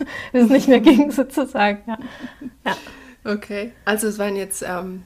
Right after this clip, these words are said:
Speaker 2: viele, viele Entwicklungsschritte auf einmal, die du grad, ähm, quasi in, in kurzer Zeit erklä-, erzählt hast. Ähm, nochmal für mich, ich wusste nämlich gar nicht, dass du, also noch zu deiner Person, du bist gebürtige Spanierin, für alle, die es nicht wissen, und bist dann später
Speaker 1: Ja.
Speaker 2: nach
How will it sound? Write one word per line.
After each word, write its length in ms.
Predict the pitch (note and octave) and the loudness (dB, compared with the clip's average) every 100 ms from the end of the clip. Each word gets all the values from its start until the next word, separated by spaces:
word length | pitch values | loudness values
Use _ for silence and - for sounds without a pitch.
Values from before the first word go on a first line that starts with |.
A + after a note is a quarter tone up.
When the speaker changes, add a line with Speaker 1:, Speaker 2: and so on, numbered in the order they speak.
| _ | _
Speaker 2:
viele, 420 | - A3 G#3+ G3 G3 _ _ _ _ _ | -12 -6 -4 -6 -8 _ _ _ _ _
viele 300 | - G#3+ G3 | -10 -6 -6
Entwicklungsschritte 760 | - G3+ G#3+ A3 G#3 - A3 - | -6 -8 -8 -6 -6 -8 -6 -6
auf 140 | F#3 | -6
einmal, 600 | - G3+ A3+ G3+ G3+ G#3 G#3 | -8 -6 -4 -2 -2 -2 -4
die 160 | G3 | -10
du 100 | G3 | -12
grad, 420 | F#3 F#3+ G3 - - _ - | -10 -10 -10 -12 -20 _ -14
ähm, 480 | G3 F#3 F#3 F#3 G3 _ - | -10 -10 -10 -12 -14 _ -20
quasi 340 | - F#3+ F#3 G#3 | -12 -12 -10 -10
in, 120 | F#3 | -10
in 360 | G3+ G3 G3+ G#3 | -10 -8 -10 -8
kurzer 500 | C4+ C4+ G#3 G#3+ G#3+ | -8 -4 -2 -2 -6
Zeit 240 | - G#3+ G#3+ | -8 -8 -8
erklä-, 300 | G#3 G#3 - | -12 -10 -10
erzählt 440 | - - A#3+ B3 | -10 -6 -6 -4
hast. 200 | A3+ A3 - - - - | -8 -10 -18 -20 -20 -8
Ähm, 280 | G3 G#3 G#3 | -2 -2 0
nochmal 240 | A#3+ C4 B3 | 2 4 2
für 120 | A3 | 0
mich, 180 | B3 C#4 | -2 -4
ich 140 | B3 | -6
wusste 240 | D4+ D4+ B3 | -6 -4 -4
nämlich 260 | G#3 G3+ | -4 -4
gar 140 | G3 A3 | -2 -4
nicht, 180 | D#4 | -4
dass 200 | B3 A#3 | -8 -8
du, 340 | - B3 C4+ C4+ - - | -8 -6 -6 -8 -16 -10
also 300 | G#3 G#3+ F3+ - - - - - - | -8 -6 -8 -12 -20 -20 -20 -18 -14
noch 180 | G3 F3+ | -12 -12
zu 120 | - | -10
deiner 240 | F#3+ F#3 F3 | -8 -8 -8
Person, 380 | F#3 - B3+ | -8 -4 -2
du 60 | A#3+ | -2
bist 320 | G3+ G3 - | -4 -6 -6
gebürtige 420 | F3+ F#3 F3 E3 | -14 -12 -10 -10
Spanierin, 560 | F3+ - F3 A#3 A3+ A#3 | -12 -12 -8 -6 -4 -6
für 120 | - | -8
alle, 140 | - G3+ | -8 -8
die 100 | G#3+ | -10
es 100 | G#3 | -10
nicht 220 | A3 A3 | -10 -8
wissen, 260 | A#3 B3 G3+ | -8 -6 -8
und 140 | G3 | -6
bist 220 | G3+ G#3 | -8 -8
dann 100 | F#3 | -10
später 400 | - F#3 G3+ A#3 | -10 -8 -6 -4
Speaker 1:
Ja. 160 | G#3+ | -2
Speaker 2:
nach 100 | A3 | -2